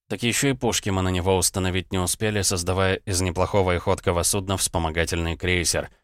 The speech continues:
Где достать команду для обоих моих кораблей, я уже подумал. В том же Шанхае стоит интернированный маньчжур. Незаметно проникнуть в порт, добраться до корабля под видом китайцев и с одобрения капитана сагитировать часть команды.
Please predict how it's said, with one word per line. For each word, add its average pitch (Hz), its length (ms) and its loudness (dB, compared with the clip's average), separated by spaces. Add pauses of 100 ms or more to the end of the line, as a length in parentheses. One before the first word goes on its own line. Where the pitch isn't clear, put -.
(360)
Где 98 220 -2
достать 135 380 2
команду 131 420 4
для 117 160 2
обоих 113 340 2
моих 107 280 0
кораблей, 104 480 0
я 104 160 0
уже 101 180 -2
подумал. 95 560 2 (320)
В - 60 -10
том 131 160 4
же 120 120 2
Шанхае 113 540 2
стоит 101 420 0
интернированный 92 840 2
маньчжур. 90 640 0 (420)
Незаметно 120 560 2
проникнуть 110 540 2
в - 120 -10
порт, 110 440 -2
добраться 95 460 2
до 90 120 0
корабля 92 380 2
под 87 160 0
видом 90 300 0
китайцев 95 600 -2
и 92 60 -2
с - 80 0
одобрения 95 500 0
капитана 98 540 0
сагитировать 90 680 0
часть - 320 -2
команды. 92 560 0